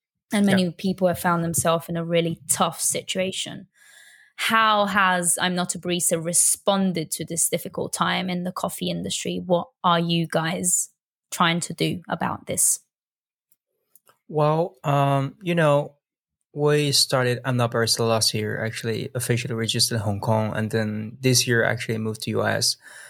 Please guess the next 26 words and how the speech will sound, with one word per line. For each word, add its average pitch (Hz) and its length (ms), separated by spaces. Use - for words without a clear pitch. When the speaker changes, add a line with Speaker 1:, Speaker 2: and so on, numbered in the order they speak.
Speaker 2:
And 127 120
last 160 280
year 127 300
in 127 260
March, 113 800
right 127 240
before 120 420
the 127 100
pandemic 113 440
started, 110 460
um, 113 480
we 120 300
were 120 600
busy 131 300
with 120 340
making 120 340
donations. 110 640
That 110 200
was 110 200
our - 260
first - 500
donation, - 640
one 113 180
hundred 113 320
euros. 67 580
So - 440